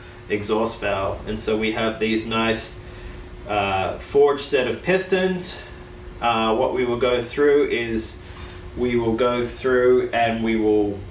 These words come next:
weigh these, measure the clearances, and then match into the cylinder bores in the engine block and assign those numbers. So again, we go through, put the A through F on them,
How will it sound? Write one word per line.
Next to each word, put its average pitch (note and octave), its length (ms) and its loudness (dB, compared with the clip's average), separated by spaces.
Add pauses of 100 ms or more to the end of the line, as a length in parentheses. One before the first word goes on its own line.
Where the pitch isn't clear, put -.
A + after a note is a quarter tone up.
(100)
weigh C#3+ 500 4
these, C3 720 2 (560)
measure D3 560 2
the A#2+ 420 2
clearances, B2 800 0
and A#2 140 -4
then A2+ 220 -2
match A#2+ 280 0
into B2 240 -8
the G#2+ 140 0
cylinder A#2 420 0
bores A2 520 4
in A2 100 -4
the G#2 100 0
engine A2+ 400 -2
block G#2+ 400 0 (480)
and G2+ 140 -2
assign A2 420 0
those G#2 240 0
numbers. G2 360 -2
So G#2 100 -2
again, G#2 240 0
we G#2 80 -2
go G#2 160 0
through, G#2 240 -2
put F#2 80 -10
the G#2 180 -2
A A2 300 2
through G#2 640 -2
F C#3+ 340 0
on B2+ 200 0
them, B2 340 -6